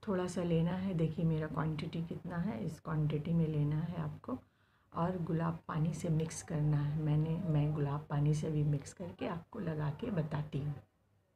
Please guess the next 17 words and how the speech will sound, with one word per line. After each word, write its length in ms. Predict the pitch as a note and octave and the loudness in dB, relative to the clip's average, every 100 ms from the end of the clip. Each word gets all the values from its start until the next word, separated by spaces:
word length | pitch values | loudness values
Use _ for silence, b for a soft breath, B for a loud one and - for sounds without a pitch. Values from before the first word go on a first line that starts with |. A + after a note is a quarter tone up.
| _ _ _ _ _ _ _ _ _ - - C4 | _ _ _ _ _ _ _ _ _ -20 -12 -6
ज़रा 320 | F#3+ F#3 G3 | 2 4 4
सा 180 | G3 F#3+ | 4 2
लेना 300 | F3 E3+ F3+ | 4 4 4
है 120 | F3 | 2
फ्रेंड, 320 | E3 F#3+ F#3+ F3 | 0 -2 0 2
देखिए 440 | D#3+ - G3 A3 - _ _ - | 2 2 0 -2 -4 _ _ -12
मैंने 320 | F3+ E3 D#3+ E3 | 0 2 4 4
लिया 280 | D#3+ E3 E3+ | 4 4 2
है 160 | F3 E3+ | 2 -2
इसमें, 300 | - F#3 F3 | -2 -2 0
और 80 | |
इसको, 240 | D3+ - E3 | -2 -2 -2
इसको 280 | D#3 - D#3 | -2 -2 0
मिक्स 300 | D#3+ D#3+ - | 0 -2 -4
करना 320 | D3+ D#3 D3+ | 0 2 2
है 160 | D#3+ D3+ | 2 0
इसमें। 280 | - F#3 | -2 -6